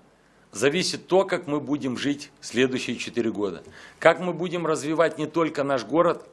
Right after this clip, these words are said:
а бу-, зависит то, как мы будем развивать нашу страну. Я хочу, чтобы то же самое понимали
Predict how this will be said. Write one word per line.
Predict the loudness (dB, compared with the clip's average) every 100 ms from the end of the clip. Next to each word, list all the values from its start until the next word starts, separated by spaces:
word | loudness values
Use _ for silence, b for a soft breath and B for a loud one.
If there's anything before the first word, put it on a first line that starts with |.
| _
а | -2 -2 -2 -14 _ -12
бу-, | -6 -6 -6
зависит | 0 0 0 -4 -2
то, | 2 2 2 B B B B 4
как | 4 4
мы | -6
будем | -4 -4 -2
развивать | -4 -2 2 2 2
нашу | -6 -6
страну. | -12 -8 -6 -6 -12 -20 _ b b b b b
Я | 4 4
хочу, | 4 -2 -4
чтобы | -2 -2 0 0 -2 -12 _ _ _ _ _ _ _ _ _ _ _ _ _
то | 4 4
же | 2
самое | 2 2 2 -2 -4 -14 _ _ _ _ _ _ -20 0
понимали | 2 2 2 2 2 0